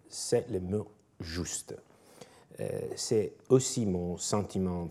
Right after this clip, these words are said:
personnel, car justement, mercredi prochain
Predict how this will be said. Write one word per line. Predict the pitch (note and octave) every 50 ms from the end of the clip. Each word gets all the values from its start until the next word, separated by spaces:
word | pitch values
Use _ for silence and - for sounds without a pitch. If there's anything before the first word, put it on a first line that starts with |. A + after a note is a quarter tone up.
| -
personnel, | - - E2 - - - F2 E2+ F2 F2 G2 A#2+ C#3+ D#3 C#3+ - - - - _ _ _ _ _ -
car | - - A#2 B2+ C#3 A#2 -
justement, | - E2+ F2 G#2+ G#2+ - - - A2+ G#2 G2+ G2 G#2 A2+ C#3 D#3 D#3 - - - - _ _ _ _ _ _ _ _ - - -
mercredi | G#2 G#2 - - - G#2+ F#2 F2 F2+ F2
prochain | - - - F2+ - - - F#2+ G2 A2